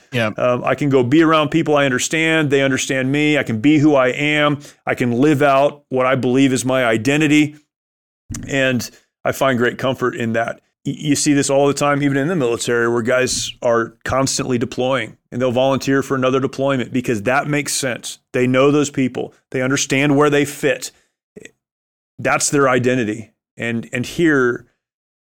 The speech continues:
Speaker 2: they either find a new identity or they are part of the few in the military <laughs> who understand their identity is not that job, and they're able to transition from one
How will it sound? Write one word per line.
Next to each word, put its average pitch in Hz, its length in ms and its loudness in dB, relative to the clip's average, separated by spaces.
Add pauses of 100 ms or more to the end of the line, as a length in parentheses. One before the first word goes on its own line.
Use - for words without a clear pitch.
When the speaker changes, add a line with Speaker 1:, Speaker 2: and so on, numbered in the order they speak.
(540)
Speaker 2:
they 131 180 2
either 135 300 4
find 135 400 2
a 123 100 4
new 123 220 4
identity 131 560 2 (760)
or 127 560 2 (1040)
they 127 220 0
are 127 260 4
part 139 260 0
of 131 80 2
the 127 80 -2
few 160 380 2
in 147 140 2
the 147 60 2
military 123 680 2 (300)
<laughs> - 300 -16
who 139 120 2
understand 135 480 0
their 123 80 2
identity 123 380 2
is 113 100 -2
not 123 220 0
that 135 160 0
job, 113 460 0 (360)
and - 120 -6
they're 123 120 0
able 120 160 0
to 110 80 -4
transition 117 520 -2
from 110 220 -4
one 113 380 -2